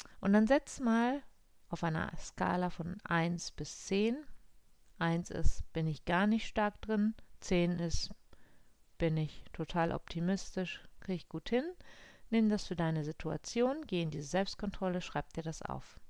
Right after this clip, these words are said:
Dann wende eine oder mehrere der Techniken an und guck nach vier Wochen,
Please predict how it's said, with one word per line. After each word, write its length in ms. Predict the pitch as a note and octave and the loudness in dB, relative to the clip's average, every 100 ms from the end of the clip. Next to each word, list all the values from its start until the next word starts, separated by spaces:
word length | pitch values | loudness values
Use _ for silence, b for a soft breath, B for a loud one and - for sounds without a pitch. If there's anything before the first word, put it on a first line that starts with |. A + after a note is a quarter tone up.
| - B B B B | -18 B B B B
Dann 220 | F#3 F#3+ | 4 6
wende 400 | A3 B3 C4+ B3 | 6 4 2 0
eine 400 | - G3 G3 G#3 | 2 4 4 2
oder 180 | F3 D#3+ | 0 0
mehrere 400 | D#3+ E3+ D#3+ D#3+ | 0 0 0 -4
der 160 | D#3 - | -4 -4
Techniken 500 | D#3+ - E3 - F#3 | -6 -6 -8 -6 -2
an 220 | A#3 D4 | -2 0
und 180 | F#3 F3 | -4 -4
guck 200 | - - | -6 -6
nach 160 | F3 | -4
vier 220 | - E3 D3+ | -2 -2 0
Wochen, 380 | F#3 A#3+ B3 | -2 -2 -6